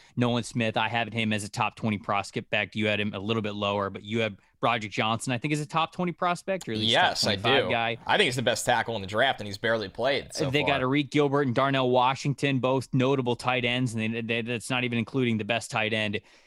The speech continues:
Speaker 1: in the country in Brock Bowers, who we're not even allowed to talk
Speaker 2: <laughs>
Speaker 1: about 'cause he's not even a <laughs> draft eligible yet, which is stupid. Tyke Smith
Speaker 2: Insane
Speaker 1: is a
Speaker 2: room.
Speaker 1: former, uh,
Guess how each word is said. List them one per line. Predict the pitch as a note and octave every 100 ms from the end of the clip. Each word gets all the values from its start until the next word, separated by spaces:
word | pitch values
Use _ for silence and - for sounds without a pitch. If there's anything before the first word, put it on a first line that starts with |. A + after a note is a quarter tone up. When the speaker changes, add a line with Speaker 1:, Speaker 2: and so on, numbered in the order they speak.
| _
Speaker 1:
in | B2 A#2+
the | A2 G#2
country | - A#2+ A2+ A2+ G#2
in | G2
Brock | G#2+ G2+ -
Bowers, | A2 A2 G#2 -
who |
we're | G#2
not | G#2 G2+
even | G2+ G2+
allowed | G2+
to | F#2+
talk | - A#2+ A2+
Speaker 2:
<laughs> |
Speaker 1:
about | G2+ G2
'cause | A#2+ A#2
he's | G#2+
not | A2 G2+
even | G2+ G#2
a | E2 E2+
<laughs> | -
draft | - E3 G2 F3+
eligible | A#2 B2 G#2+ G#2
yet, | G2 G2+
which | F#2+
is | -
stupid. | - A2+ G#2 G2+ G2 _ _ _ _ _
Tyke | D#3 D#3
Smith | D#3 C#3 C#3
Speaker 2:
Insane | D#3 D#3 C3
Speaker 1:
is | A#2
a |
Speaker 2:
room. | G#2+ F#2 F2+ _ _
Speaker 1:
former, | _ D3+ D3+ C#3+ C#3+ C#3
uh, | C3+ C3 B2+ B2